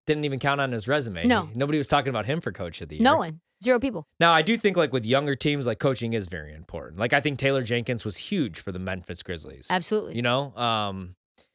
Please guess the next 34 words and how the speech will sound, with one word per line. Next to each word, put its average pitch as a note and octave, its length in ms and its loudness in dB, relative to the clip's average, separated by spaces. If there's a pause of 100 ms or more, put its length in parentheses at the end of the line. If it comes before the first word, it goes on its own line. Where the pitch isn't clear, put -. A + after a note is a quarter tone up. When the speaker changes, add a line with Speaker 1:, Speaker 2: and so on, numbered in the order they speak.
(220)
Speaker 2:
Who B3 60 2
Speaker 1:
but - 20 -
Speaker 2:
would A#3+ 80 2
be A3 60 2
Speaker 1:
cer- B3 80 6
Speaker 2:
another A#3+ 340 0
co-, A3+ 260 -2
Will A#3 220 2
Hardy, C4 260 2 (120)
even F#3 180 -2
though F3+ 160 -2
they're F3+ 120 0
not F3 160 -2
doing F3 200 -2
anything E3 280 -4
anymore. D#3+ 320 -4
But D#3 100 -2
when F3+ 160 0
they G3+ 120 2
were G3+ 220 0 (240)
first G#3 280 -2
in G3+ 60 -2
the G3 80 0
West G#3 340 2
at E3 100 -6
one D#3+ 180 -8
point, D#3 340 -10
he G3 140 -4
was - 240 -8 (280)
sort G3+ 280 2
of E3+ 60 0
in E3+ 120 -2
the D3+ 60 -4
mix. - 420 -8